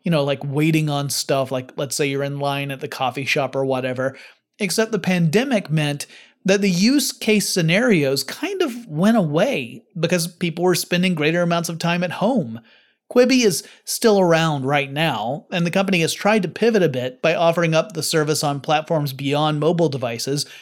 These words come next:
but you get my point. So let's talk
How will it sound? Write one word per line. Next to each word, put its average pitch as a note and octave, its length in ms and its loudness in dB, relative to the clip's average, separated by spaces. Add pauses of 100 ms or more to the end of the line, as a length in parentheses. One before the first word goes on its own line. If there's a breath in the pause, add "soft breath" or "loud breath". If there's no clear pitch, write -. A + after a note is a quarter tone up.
(340 loud breath)
but G#3+ 140 2
you A3+ 60 -2
get C#4 180 2
my E3 140 2
point. - 560 -8 (580)
So C4 160 4
let's E4+ 260 2
talk A3+ 500 2